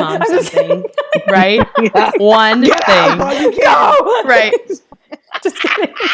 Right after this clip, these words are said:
Speaker 2: Just kidding.
Speaker 1: Forget it. Turn around.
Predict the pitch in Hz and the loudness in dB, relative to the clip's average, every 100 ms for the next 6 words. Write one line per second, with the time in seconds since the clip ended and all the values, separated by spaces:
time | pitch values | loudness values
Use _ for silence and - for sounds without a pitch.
0 | - - 427 440 415 311 285 294 427 302 | -4 -4 -4 -2 -2 -2 -2 2 0 2
1 | 427 370 440 427 381 - - 427 440 440 | 2 4 4 2 0 -4 -4 2 4 4
2 | 427 392 370 - | 4 2 -2 -10